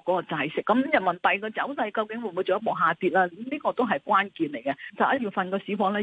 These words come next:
應該就唔好似十月份咁樣啦，直線向下，反為個走勢咧，可能有機會咧係反覆啲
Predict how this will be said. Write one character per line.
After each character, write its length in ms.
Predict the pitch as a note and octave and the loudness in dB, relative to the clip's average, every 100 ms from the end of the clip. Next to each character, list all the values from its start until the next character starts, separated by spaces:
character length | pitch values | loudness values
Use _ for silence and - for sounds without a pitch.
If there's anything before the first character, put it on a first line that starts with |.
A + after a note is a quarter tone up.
| B3 | 2
應 80 | C4 | 2
該 140 | B3+ | 2
就 100 | A3 | 2
唔 100 | D3+ D3+ | -2 -2
好 160 | F3 | -2
似 60 | - F#3 | -4 -4
十 160 | - - | -2 2
月 100 | F3 | 2
份 200 | D#3 D3 | 0 -2
咁 100 | D#3 | -2
樣 140 | F#3 E3 | 0 2
啦， 120 | F3+ - _ | 0 -2 _
直 60 | F#3 | -4
線 220 | - F3 | 0 0
向 180 | D#3+ D#3 | 0 0
下， 200 | D3 B2+ - - - | 4 2 0 -6 2
反 200 | F#3 C#4+ | 2 2
為 100 | G#3+ | 0
個 100 | F#3+ | -2
走 120 | D3+ A3 | -2 -2
勢 160 | G3 | -2
咧， 100 | G#3+ | 0
可 100 | G#3 G3+ | 0 -2
能 140 | E3 | -2
有 180 | C#3 C3+ - | -2 -4 0
機 240 | C4 C4 | 2 2
會 160 | A3+ E3 | 2 0
咧 140 | F#3 - - - | 0 -2 -4 0
係 140 | E3 | 2
反 200 | E3+ D#3+ | 2 0
覆 100 | A3 - | 0 0
啲 180 | G#3 | 0